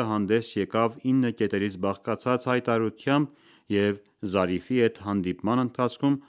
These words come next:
Մոգերինին հայտնեց այդ մասին։ Անդրադառնալով Իրանի հետ տնտեսական հարաբերությունների պահպանման և խորացման անհրաժեշտությանը, կարևորվել են նավթի, գազի ու պետրոքիմիական արտադրանքների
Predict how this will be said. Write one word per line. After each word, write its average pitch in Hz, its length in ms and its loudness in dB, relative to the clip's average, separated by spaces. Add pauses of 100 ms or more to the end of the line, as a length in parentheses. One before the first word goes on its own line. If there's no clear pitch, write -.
(240)
Մոգերինին 95 580 2 (120)
հայտնեց 87 500 -4
այդ 90 260 -2
մասին։ 101 320 -4 (380)
Անդրադառնալով 117 880 4
Իրանի 110 320 4
հետ 113 160 0
տնտեսական 110 800 2
հարաբերությունների 104 800 0
պահպանման 104 640 0 (380)
և 104 320 2
խորացման 113 600 0 (220)
անհրաժեշտությանը, 98 1040 -2 (460)
կարևորվել 95 580 2
են 120 160 2 (320)
նավթի, 107 500 0 (540)
գազի 107 400 2
ու 156 80 -2
պետրոքիմիական 117 1120 0
արտադրանքների 104 760 -2